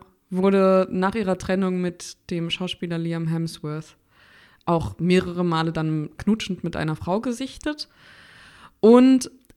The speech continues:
hat jetzt aber einen Freund, einen sehr,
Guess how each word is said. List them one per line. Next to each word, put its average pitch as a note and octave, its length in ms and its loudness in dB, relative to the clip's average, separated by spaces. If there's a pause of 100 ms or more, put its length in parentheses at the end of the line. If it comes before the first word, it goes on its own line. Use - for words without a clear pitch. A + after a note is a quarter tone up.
(180)
hat A3+ 160 2
jetzt D4 200 2
aber B3 340 2
einen G3+ 180 2
Freund, F3+ 640 0 (300)
einen F#3 200 2
sehr, F3 540 -2